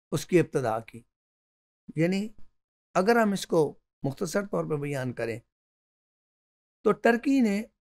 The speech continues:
अपना ईसी का जो प्रोग्राम है, उसकी जो इब्तदा है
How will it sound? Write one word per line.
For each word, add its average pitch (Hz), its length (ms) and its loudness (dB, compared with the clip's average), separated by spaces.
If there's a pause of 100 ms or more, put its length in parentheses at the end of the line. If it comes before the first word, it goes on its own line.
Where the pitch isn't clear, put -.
(720)
अपना 175 540 0 (440)
ईसी 214 340 0
का 208 160 0
जो 185 140 2
प्रोग्राम 143 460 -2
है, 123 180 -6 (540)
उसकी 226 260 -4
जो 214 160 6
इब्तदा 160 500 2
है 147 340 0